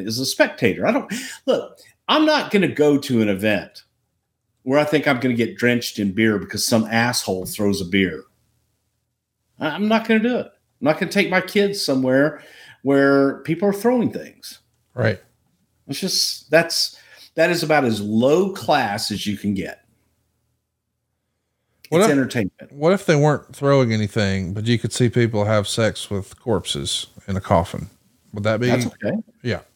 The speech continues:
Speaker 2: Yeah.
Speaker 1: Yeah.
Speaker 2: Yeah. I get
Speaker 1: Yeah.
Speaker 2: that.
Speaker 1: That's enter-, that's entertainment, Conrad.
Speaker 2: No, yeah. I was just meant, like, low class and low brow. That's more highbrow.
Speaker 1: No.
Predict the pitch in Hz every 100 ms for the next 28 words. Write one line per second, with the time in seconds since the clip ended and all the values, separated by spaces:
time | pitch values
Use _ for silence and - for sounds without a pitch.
0 | _ 117 113 185 104 - _ 151 127 -
1 | - 202 294 123 123 156 170 220 175 196
2 | 196 214 208 208 220 196 - 143 139 151
3 | 175 175 - _ _ 240 233 202 175 110
4 | - 160 190 180 175 185 147 139 143 156
5 | - 151 139 127 127 127 113 131 123 123
6 | 156 - 160 120 123 117 107 107 107 -